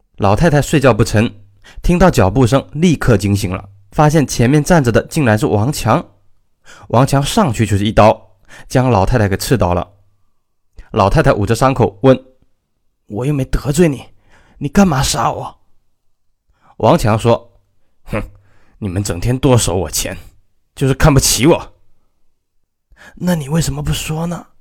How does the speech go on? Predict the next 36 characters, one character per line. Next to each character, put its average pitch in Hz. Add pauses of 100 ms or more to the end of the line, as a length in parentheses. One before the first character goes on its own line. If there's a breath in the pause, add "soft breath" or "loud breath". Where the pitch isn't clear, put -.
(360 soft breath)
这 175
又 185
是 165
多 190
大 196
点 135
事 123
啊 139 (840)
？”“我 98
不 104
愿 131
意 117
跟 110
你 104
们 98
浪 104
费 104
口 95
舌， 98 (380)
这 120
样 107
更 117
干 123
脆 135
一 80
些。” - (1040 loud breath)
说 110
罢， - (140)
又 147
连 104
捅 123
老 104
太 110
太 98
几 95
刀， 95